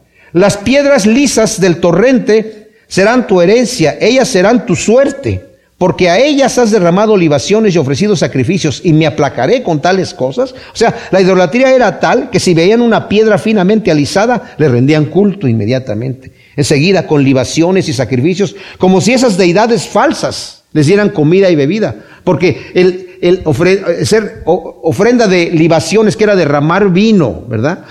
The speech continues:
Y, y, y entregar, eh, que-, quemar el, el grano, ¿verdad? En, en incienso,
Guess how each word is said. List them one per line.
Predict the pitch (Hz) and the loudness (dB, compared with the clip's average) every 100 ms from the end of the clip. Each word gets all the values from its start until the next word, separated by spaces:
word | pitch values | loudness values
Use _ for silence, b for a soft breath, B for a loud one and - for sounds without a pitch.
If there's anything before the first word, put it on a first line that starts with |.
| B B | B B
Y, | 170 | 0
y, | 202 190 - - | 2 0 -4 0
y | 180 185 | 2 2
entregar, | 165 170 180 208 170 | 2 2 2 0 -2
eh, | 190 151 | -2 0
que-, | 170 160 | 0 0
quemar | 160 156 190 | 0 2 2
el, | 202 | 2
el | 190 139 | 2 0
grano, | 156 175 208 165 139 | 2 2 2 2 2
¿verdad? | 135 170 | 0 0
En, | 160 160 | 0 0
en | 139 | 2
incienso, | 139 139 175 196 202 165 - | 2 0 0 2 2 -2 -10